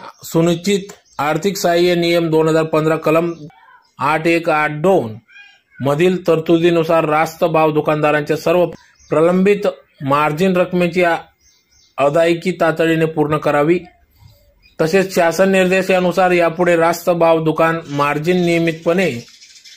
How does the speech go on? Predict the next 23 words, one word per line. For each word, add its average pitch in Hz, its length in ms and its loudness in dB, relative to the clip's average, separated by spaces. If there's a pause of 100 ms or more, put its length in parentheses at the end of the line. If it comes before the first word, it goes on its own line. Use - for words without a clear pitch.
(300)
प्रत्येक 170 400 0
महिन्याचा 180 580 2 (600)
पाच 180 400 0
तारखेपर्यंत 165 520 0
वितरित 165 400 0 (100)
करण्यात 160 320 -2
यावे. 160 320 2 (600)
अन्न 185 280 2
सुरक्षा 190 600 2 (220)
कायद्याद्वारे 170 600 2
महाराष्ट्र 160 440 0
राज्यासाठी 160 560 0
मंजूर 160 380 0
असलेल्या 156 560 0 (840)
सात 175 380 0
लाख 190 180 2
सोळा 175 440 2
हजार 170 320 2 (120)
इतक्या 160 580 0 (420)
इष्टांक 170 480 0
मर्यादित 160 640 2 (220)
पात्र 160 300 0
लाभार्थ्यांसाठी 156 1040 0